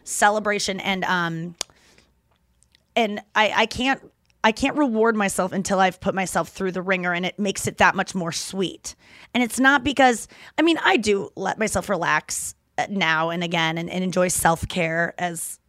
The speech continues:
you know, it's, self-care is a nice way of rephrasing things that you think are, like, lazy. And it's true, like, me watching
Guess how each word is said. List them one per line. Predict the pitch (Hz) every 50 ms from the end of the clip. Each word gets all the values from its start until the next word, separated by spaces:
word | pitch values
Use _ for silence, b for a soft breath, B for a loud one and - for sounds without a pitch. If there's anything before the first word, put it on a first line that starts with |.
| _ _
you | 202 196 175
know, | 165 175 165 180 - _ _ _ _ _ _ _ _ _ _ _ _ _ _ _ _ _ _ _ _ _ _
it's, | 233 220 - - - B B B B B
self-care | - - 262 269 - - 254 240 226 214 208 196 - b b b b b b b b b b b b b b b b b _ _
is | - 214 180
a | 208
nice | 202 190 175 175 170 - -
way | 190 185 165 165 - - _
of | 185 185 175 165 - - - - _ _ _ _ -
rephrasing | 214 202 233 226 208 - - - 208 180 175 180 143 190 180 180 226
things | - 180 165 165 180 170
that | 190 - -
you | 185 175
think | - - 170 165 - -
are, | - 185 175
like, | 165 170 165 170 190
lazy. | 208 226 240 226 220 - - 180 -
And | 196 220
it's | 233 - - -
true, | - - - 320 311 277
like, | 233 202 190 185 175 - - _ _ _ _ _ _
me | 208 214 220 226 226 226
watching | 226 220 220 214 220 - 226 208 208 202 202 196